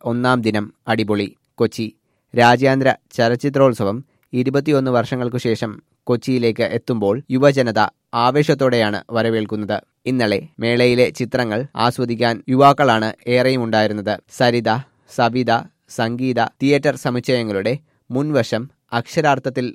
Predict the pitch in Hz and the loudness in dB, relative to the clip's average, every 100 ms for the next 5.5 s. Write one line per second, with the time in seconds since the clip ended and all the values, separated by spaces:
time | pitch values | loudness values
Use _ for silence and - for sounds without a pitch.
0 | _ - 139 127 160 139 113 117 113 110 | _ -4 -2 0 0 0 -2 -2 -2 -2
1 | 101 95 - _ - 135 151 147 139 127 | -2 -4 -10 _ 0 4 4 4 2 2
2 | 131 127 127 123 113 117 120 123 117 98 | 0 -2 -2 0 0 0 -2 -2 -2 -2
3 | 120 - 131 127 135 139 139 139 131 131 | -6 -8 -4 -2 -2 -4 -4 -2 -2 -2
4 | 113 104 104 - _ _ 113 120 120 113 | -4 -4 -8 -10 _ _ -6 -2 0 -2
5 | - _ 131 139 | -4 _ -2 0